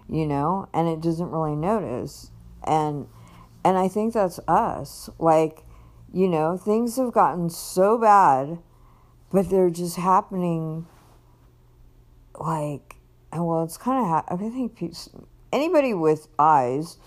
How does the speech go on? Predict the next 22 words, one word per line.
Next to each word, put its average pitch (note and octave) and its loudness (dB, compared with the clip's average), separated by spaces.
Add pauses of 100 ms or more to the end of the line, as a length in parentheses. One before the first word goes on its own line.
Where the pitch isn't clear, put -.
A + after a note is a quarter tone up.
(120)
<laughs> - -16
like, - -2 (400)
anybody - -6
who's D3 -10 (100)
halfway D3+ -2
awake C3 -2 (1000)
can A#3 4
see G#3 2 (400)
things A3+ 0
getting E3+ 2
worse F#3+ 2 (140)
and F3 0
worse, E3+ 4
people G#3 0
killing A3+ 0
each D3+ -4
other, C#3+ 2 (540)
you F3 2
know, D3 0 (380)
the D3+ 0
crime, F3+ 0
the, C#3+ 2